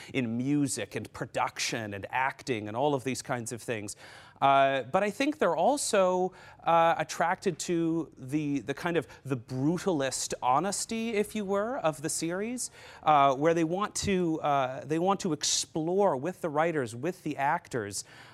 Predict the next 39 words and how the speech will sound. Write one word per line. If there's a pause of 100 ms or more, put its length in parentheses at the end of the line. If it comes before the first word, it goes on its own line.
uh,
is
there
any
meaning (180)
behind
some
of
this
senselessness? (400)
Uh,
is
there
a
sense
in
which (240)
there
is
a
broader
kind
of
plot
afoot (260)
than
just
the
kind
of (220)
thing
that
with
the
material
stuff
that
we
see